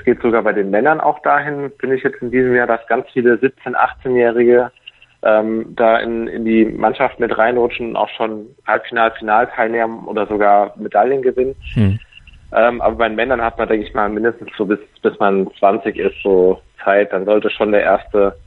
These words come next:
Speaker 1: Einsatz bei den Männern zu Buche stehen.
Speaker 2: Ist das aus deiner Sicht eine gute oder eher eine fragwürdige Entwicklung, weil man da ja auch oft zu hören kriegt, naja, vielleicht verheizt man die jungen Talente da auch recht früh und, ja, beraubt sie gewisser Erfahrung?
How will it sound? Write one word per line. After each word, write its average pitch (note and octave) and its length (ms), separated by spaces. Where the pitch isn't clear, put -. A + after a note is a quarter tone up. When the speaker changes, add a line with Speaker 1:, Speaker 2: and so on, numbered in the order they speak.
Speaker 1:
Einsatz G#2+ 400
bei G#2 80
den F#2+ 160
Männern G2+ 280
zu - 120
Buche G#2 300
stehen. F#2+ 320
Speaker 2:
Ist - 120
das A#2 120
aus B2 140
deiner C3+ 260
Sicht C3+ 280
eine C3+ 160
gute F3+ 380
oder D#3 200
eher D#3+ 100
eine D3 120
fragwürdige D#3 640
Entwicklung, D#3+ 440
weil D3 120
man D3 120
da C#3 140
ja D3 120
auch C#3 200
oft - 300
zu C#3+ 180
hören D3 180
kriegt, D#3 160
naja, C#3+ 240
vielleicht C#3 260
verheizt C#3+ 480
man C#3 140
die C3 80
jungen C3+ 240
Talente C3+ 380
da C3+ 100
auch B2+ 140
recht B2+ 260
früh D3+ 360
und, C#3+ 240
ja, C#3 120
beraubt B2 460
sie E3 240
gewisser C#3+ 340
Erfahrung? C#3 420